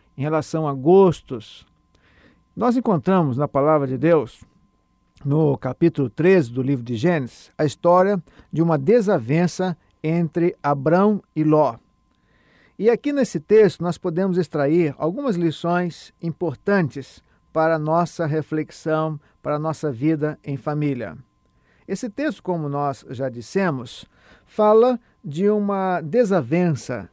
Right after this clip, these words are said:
de um conflito entre Abrão e Ló. E a Bíblia diz, então, que saiu, pois, Abrão do Egito e foi para o Neguebe com sua mulher e com tudo que possuía,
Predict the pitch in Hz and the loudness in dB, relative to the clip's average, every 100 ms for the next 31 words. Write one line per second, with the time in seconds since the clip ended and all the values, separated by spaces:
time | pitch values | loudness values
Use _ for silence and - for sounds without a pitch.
0 | 151 156 196 180 - 175 143 185 233 240 | -4 0 2 0 -2 -2 -2 -2 -2 -2
1 | - 247 - _ _ _ _ _ 180 208 | -6 -10 -12 _ _ _ _ _ 2 2
2 | 196 196 180 - _ 156 147 151 196 247 | 2 4 4 2 _ -2 2 4 4 4
3 | 214 - 165 151 156 139 107 _ _ _ | 2 -4 0 4 4 4 -2 _ _ _
4 | _ _ _ _ 135 139 247 220 147 170 | _ _ _ _ -2 0 2 2 2 2
5 | 220 151 135 190 190 131 120 _ _ _ | 2 2 0 2 2 0 -6 _ _ _
6 | _ - 170 156 180 160 202 190 180 185 | _ 0 2 2 2 4 4 4 2 4
7 | 151 131 160 190 156 143 113 143 220 208 | 4 2 2 2 2 2 0 0 0 -2
8 | 151 160 160 147 135 123 117 143 175 175 | -4 -4 -2 -2 -2 -4 -2 2 4 2
9 | 170 - 139 131 - 190 147 113 135 170 | -2 -2 -4 -4 -2 -2 -2 -2 -2 0
10 | 160 - 151 135 247 269 233 185 160 165 | -2 -2 -4 -2 0 0 0 -4 -6 -2
11 | 156 - 135 165 196 208 | -4 -2 0 4 4 4